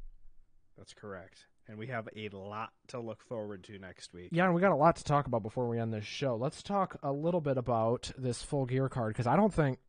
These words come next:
Speaker 2: are we gonna have a show again before Full Gear? I don't think we are. We're gonna have interviews, but other than that,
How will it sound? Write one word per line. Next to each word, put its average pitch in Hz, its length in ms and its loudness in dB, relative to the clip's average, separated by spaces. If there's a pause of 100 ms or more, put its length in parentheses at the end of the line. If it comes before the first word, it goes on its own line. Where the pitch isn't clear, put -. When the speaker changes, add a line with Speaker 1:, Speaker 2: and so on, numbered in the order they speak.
Speaker 2:
are 127 80 0
we 147 60 2
gonna 226 140 4
have 262 100 4
a 220 40 0
show 123 420 4
again 202 420 4 (400)
before 208 720 4 (840)
Full 202 200 0
Gear? 214 220 4
I 196 60 8
don't 214 120 6
think 208 120 4
we 156 120 6
are. 143 320 4 (440)
We're 165 120 2
gonna 196 100 8
have 147 100 6
interviews, 135 480 4
but 131 140 0
other 160 180 4
than 123 140 0
that, 123 340 0